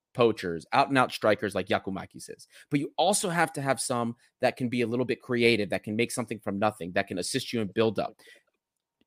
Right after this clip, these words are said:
in case the game calls for it, because not every game will be a game that Giakoumakis can excel in.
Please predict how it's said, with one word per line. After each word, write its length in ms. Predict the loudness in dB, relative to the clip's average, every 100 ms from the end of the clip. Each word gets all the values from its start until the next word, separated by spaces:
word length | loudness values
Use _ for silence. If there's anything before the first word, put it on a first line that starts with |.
| 0 4
in 120 | 6
case 300 | 8 6 6
the 80 | 0
game 260 | 2 0
calls 300 | 2 4 4
for 160 | 0 -6
it, 80 | -6
because 340 | -4 -4 0
not 200 | 2 4
every 240 | 2 2
game 260 | 2 4 4
will 100 | 0
be 180 | 0 0
a 40 |
game 240 | 0 -2 0
that 140 | 2
Giakoumakis 580 | 2 2 -2 0 -2 -2
can 100 | -2
excel 380 | -2 0 0
in. 80 | -2